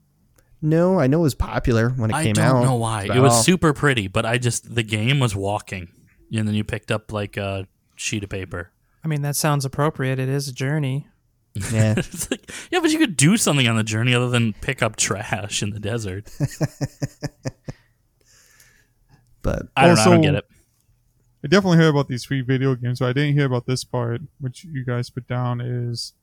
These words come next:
Speaker 4: they're giving, uh, ten million dollars in support to independent develop-,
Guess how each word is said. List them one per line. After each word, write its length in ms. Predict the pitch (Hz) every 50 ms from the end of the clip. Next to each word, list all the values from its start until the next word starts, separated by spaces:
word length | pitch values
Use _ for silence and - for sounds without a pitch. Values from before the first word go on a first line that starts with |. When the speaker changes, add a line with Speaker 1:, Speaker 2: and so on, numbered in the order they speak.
| _ _ _ _ _ -
Speaker 4:
they're 80 | 139 135
giving, 580 | 123 135 139 127 139 139 135 127 127 123 117 - _ _ _ _ _ _ _ _ -
uh, 320 | 139 131 123 120 120 120 - _ _ _ -
ten 260 | - - 160 160 165
million 320 | 165 165 165 170 170 160 143
dollars 400 | 135 123 123 131 139 143 139 135
in 100 | 135 131
support 600 | 127 - 127 _ - - 131 131 139 147 147 - - - - _ _ _ _ _
to 300 | - - 139 131 127 - -
independent 680 | 135 131 127 120 - - - - 135 135 139 143 156
develop-, 400 | - 131 117 123 123 127 131 131